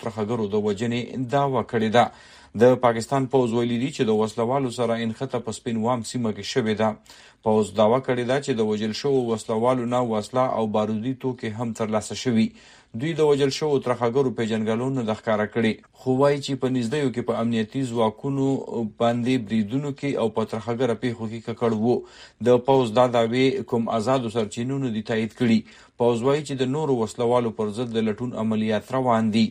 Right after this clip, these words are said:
پاکستاني طالبانو هم د پوځ په تازه پرمختیاو باندې څه نه دي ویلي. دې سره سم په سویلي وزیرستان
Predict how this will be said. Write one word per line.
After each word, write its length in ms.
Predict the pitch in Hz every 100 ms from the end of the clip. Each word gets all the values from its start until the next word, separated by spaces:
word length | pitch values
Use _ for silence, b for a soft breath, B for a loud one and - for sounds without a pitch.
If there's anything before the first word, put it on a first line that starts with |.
| - 117
پاکستاني 540 | 110 107 - 107 113 120 110
طالبانو 480 | 107 107 117 117 107
هم 220 | 143 135
د 100 | 139 -
پوځ 340 | 123 135 123 B B B _
په 240 | 120 123 131
تازه 320 | 123 143 143 123
پرمختیاو 580 | 110 113 - 143 123
باندې 240 | 113 113 127 127
څه 80 | 156
نه 80 | 131
دي 140 | 110
ویلي. 360 | 110 107 104 113 B _ _ _ 104
دې 120 | 156 -
سره 180 | 147 143
سم 180 | 165 175
په 120 | 170 131
سویلي 220 | 139 147
وزیرستان 500 | 139 131 120 139 147